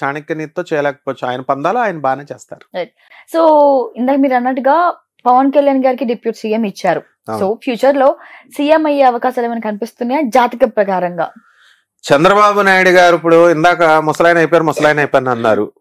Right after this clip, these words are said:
Speaker 1: కంటిన్యూస్ ట్వంటీ ఫైవ్ ఇయర్స్ పరిపాలన చేసినటువంటి జ్యోతి బసు ముసలోడు కాదా?
Speaker 2: మ్మ్.
Speaker 1: నితీష్ చ-, నితీష్ ఆయన highly educated సీఎం. ఆయన వార్ధక్యంలో ఉన్న వాళ్ళంతా ఉన్నారు. కాబట్టి వీళ్ళందరూ కూడా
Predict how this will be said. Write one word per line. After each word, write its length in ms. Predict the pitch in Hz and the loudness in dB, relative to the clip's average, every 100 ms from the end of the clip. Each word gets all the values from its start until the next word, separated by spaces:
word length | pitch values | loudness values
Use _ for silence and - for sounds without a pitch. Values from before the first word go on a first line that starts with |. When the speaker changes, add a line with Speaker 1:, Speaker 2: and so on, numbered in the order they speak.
| _ _ - | _ _ -4
Speaker 1:
కంటిన్యూస్ 540 | 147 160 202 208 196 | -2 0 0 0 0
ట్వంటీ 320 | 185 165 196 | 0 0 -2
ఫైవ్ 260 | 180 185 175 | 2 2 4
ఇయర్స్ 280 | 185 196 - | 4 4 0
పరిపాలన 420 | 170 185 190 185 | 2 4 4 2
చేసినటువంటి 600 | 175 170 175 165 170 160 | 0 0 -2 0 0 0
జ్యోతి 420 | 120 135 170 180 | 2 2 4 2
బసు 400 | 156 131 - 160 | 0 -2 0 0
ముసలోడు 380 | 110 127 156 156 | 0 0 0 2
కాదా? 360 | 127 120 135 269 _ - | 2 4 0 -2 _ -14
Speaker 2:
మ్మ్. 360 | 208 202 190 | -12 -10 -2
Speaker 1:
నితీష్ 480 | 135 160 233 214 - | 0 2 2 0 2
చ-, 300 | 165 143 123 | 4 4 2
నితీష్ 440 | 120 139 202 185 180 | 2 0 0 2 2
ఆయన 380 | 139 117 131 | 4 4 4
highly 420 | 135 156 190 226 170 | 2 2 4 4 2
educated 460 | - - 208 202 | 0 0 2 0
సీఎం. 460 | 160 185 160 127 95 - | -4 -2 0 -2 -6 -4
ఆయన 280 | 127 120 98 _ _ _ - | -2 -2 -6 _ _ _ 0
వార్ధక్యంలో 680 | 123 143 170 175 180 170 | 2 4 0 2 2 4
ఉన్న 140 | 165 156 | 4 2
వాళ్ళంతా 440 | 151 147 135 139 | 2 2 -2 -2
ఉన్నారు. 360 | 127 113 104 92 _ _ _ _ - | -2 -4 -8 -8 _ _ _ _ 0
కాబట్టి 260 | 170 196 | 0 2
వీళ్ళందరూ 600 | 202 185 175 175 226 269 | 2 4 4 4 4 4
కూడా 520 | 254 220 170 131 139 | 4 4 4 4 4